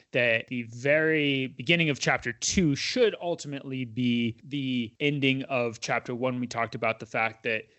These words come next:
chapters and verses were added much later, and that that really plays into completing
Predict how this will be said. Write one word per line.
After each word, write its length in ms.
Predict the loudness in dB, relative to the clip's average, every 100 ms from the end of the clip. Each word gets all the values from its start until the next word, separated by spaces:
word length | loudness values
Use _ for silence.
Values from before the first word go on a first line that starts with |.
| _
chapters 600 | -2 0 0 -2 -4 -4
and 120 | -8
verses 460 | -8 -6 -4 -6 -6
were 160 | -6 -2
added 300 | -2 -2 -10
much 260 | -12 -10
later, 460 | -6 -4 -4 -6 -8
and 220 | -8 -4
that 220 | 0 0 0 -2
that 300 | 2 2 2
really 260 | 0 0 0
plays 380 | -2 -4 -2 -2
into 260 | -4 -8
completing 800 | -10 -12 -10 -4 2 4 2 0